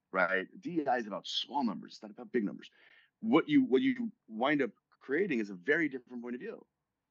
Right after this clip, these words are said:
And so you have a very sophisticated data-driven point of view that you then say, "Hey, here are the three to five goals for this year that we should focus on." And you can substantiate it with data. And you go to your executive team at that point, and you are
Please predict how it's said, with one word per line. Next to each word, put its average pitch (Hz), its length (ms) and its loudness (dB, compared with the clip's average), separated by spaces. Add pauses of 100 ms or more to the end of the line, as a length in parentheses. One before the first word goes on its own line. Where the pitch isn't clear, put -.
(360)
And 135 200 4
so - 180 0
you 143 120 2
have 127 100 -2
a 117 40 -12
very 151 200 0
sophisticated 143 800 -4
data-driven 120 480 0
point 113 220 -6
of 110 80 -4
view 110 320 2 (300)
that 120 140 -2
you 113 220 2
then 147 260 0
say, 110 460 0 (260)
"Hey, 147 180 -2
here 151 160 -4
are 233 40 -10
the 175 100 -8
three - 180 -10
to 127 60 -10
five 110 220 -4
goals 120 380 0
for - 100 -18
this 101 320 -12
year 110 100 -6
that 98 60 -6
we 101 60 -6
should - 160 -8
focus - 300 -2
on." 60 260 -8 (400)
And 143 140 4
you 139 40 2
can 131 80 2
substantiate 117 600 2
it 101 40 0
with 92 100 -4
data. 80 260 -12 (340)
And 190 120 -2
you 190 40 2
go 196 120 4
to 233 60 6
your 202 100 8
executive 180 440 0
team 117 240 -4
at 110 100 -2
that 104 160 -4
point, 113 260 -2 (580)
and 170 320 2 (460)
you 175 340 0
are 151 400 0